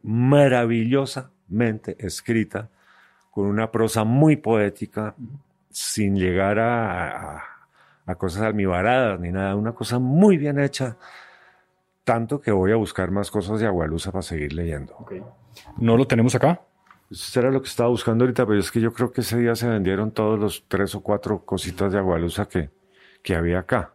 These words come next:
Speaker 2: Porque quedé con muchas ganas de leerlo, y a mí, por alguna razón, el hecho de que sea narrado en Angola me llama mucho la atención. Pro-, probablemente porque me recuerda a uno que le pregunté ahora si teníamos y no, que es a Mia Couto, que está ahí en Mozambique, más o menos cerca, y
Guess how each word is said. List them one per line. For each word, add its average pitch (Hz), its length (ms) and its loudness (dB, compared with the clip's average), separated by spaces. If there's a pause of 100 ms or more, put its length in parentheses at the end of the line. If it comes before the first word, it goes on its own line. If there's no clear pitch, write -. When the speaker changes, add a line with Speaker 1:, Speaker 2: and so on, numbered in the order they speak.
Speaker 2:
Porque 110 260 -4
quedé 104 240 2
con 120 160 4
muchas 127 240 4
ganas 123 200 6
de 123 80 4
leerlo, 92 380 2
y 104 100 2
a 95 60 2
mí, 98 160 2
por - 360 -2
alguna 101 260 2
razón, 117 280 2
el 110 100 4
hecho 117 180 0
de 117 100 2
que 95 120 -2
sea 98 260 0
narrado 95 560 2
en 101 120 -2
Angola 110 580 2
me 95 180 0
llama 85 240 -2
mucho 95 280 0
la 90 80 0
atención. 95 440 0 (680)
Pro-, 139 120 -6
probablemente 117 540 4
porque 135 180 0
me 98 80 2
recuerda 98 400 2
a 127 140 0
uno 104 220 2
que 131 80 2
le 110 100 2
pregunté 90 300 -2
ahora 98 220 2
si 107 120 0
teníamos 107 460 0
y 120 60 2
no, 101 200 2
que 101 100 -4
es 80 80 -4
a 95 60 0
Mia 104 200 2
Couto, 104 320 0
que 95 80 -2
está 87 160 -6
ahí 87 160 -2
en 95 80 0
Mozambique, 95 500 -2
más 104 220 0
o 101 80 0
menos 104 180 -2
cerca, 98 300 0
y 82 120 -8